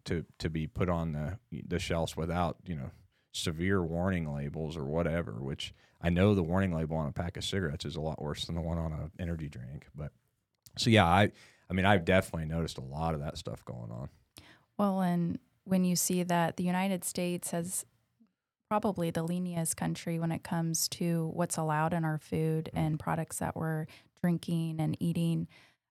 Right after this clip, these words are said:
Speaker 2: And we're also, like, the number one, uh, nation when it comes to heart disease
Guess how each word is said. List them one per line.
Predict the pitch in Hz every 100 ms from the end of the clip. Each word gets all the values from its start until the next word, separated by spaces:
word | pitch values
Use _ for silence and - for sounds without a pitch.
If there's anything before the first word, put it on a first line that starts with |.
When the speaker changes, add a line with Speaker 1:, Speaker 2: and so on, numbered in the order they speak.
| _ _
Speaker 2:
And | 185 170 160 185 -
we're | 170
also, | 165 - 175
like, | 160 156 156 -
the | - 175
number | 165 165 165
one, | 165 165 165 160 160 165 _ _ _ _ _ _
uh, | 175 165 160 165
nation | 165 160 160 170
when | 165 170
it | -
comes | 165 160 -
to | 160 156 160
heart | 156 160
disease | 165 175 170 175 180 -